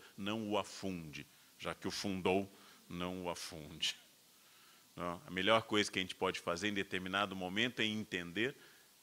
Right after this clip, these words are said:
que as premissas que me trouxeram até aqui foram válidas para me trazer até aqui, mas não serão válidas depois. Ousar ou repetir. Ficar onde não está tão bom ou ir para onde possa ser melhor.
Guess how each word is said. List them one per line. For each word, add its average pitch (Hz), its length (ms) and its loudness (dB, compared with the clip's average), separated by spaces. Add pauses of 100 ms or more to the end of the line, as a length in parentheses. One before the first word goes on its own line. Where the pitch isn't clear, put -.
que 101 80 -4
as - 180 -4
premissas 117 800 2
que - 80 -6
me 110 120 0
trouxeram 95 500 0
até 90 180 0
aqui - 200 -4
foram 110 280 0
válidas 104 400 4
para 98 140 -6
me 101 80 -4
trazer 92 320 -2
até 131 200 -8
aqui, - 300 -10 (540)
mas 87 100 -10
não 87 80 -6
serão 87 320 -6
válidas 73 580 -6 (220)
depois. - 720 -6 (500)
Ousar 95 440 2
ou 95 60 2
repetir. 87 600 -8 (480)
Ficar 151 380 8
onde 143 180 8
não 127 140 4
está 120 280 6
tão 110 320 2
bom 170 380 8 (340)
ou 123 220 6
ir 123 160 2
para 101 260 -2
onde 95 260 -2
possa 87 400 -4
ser - 320 -4
melhor. 76 440 -8